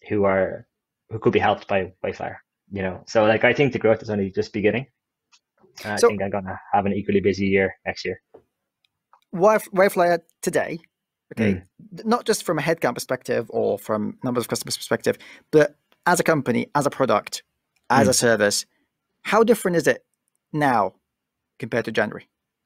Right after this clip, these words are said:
Speaker 2: almost twelve months later?
Speaker 1: So it's completely different.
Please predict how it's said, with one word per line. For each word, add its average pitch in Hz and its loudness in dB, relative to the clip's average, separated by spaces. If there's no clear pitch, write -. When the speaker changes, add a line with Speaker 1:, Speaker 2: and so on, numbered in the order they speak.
Speaker 2:
almost 110 -6
twelve 110 -4
months 107 -10
later? - -12
Speaker 1:
So 107 4
it's 101 0
completely 113 2
different. 101 -6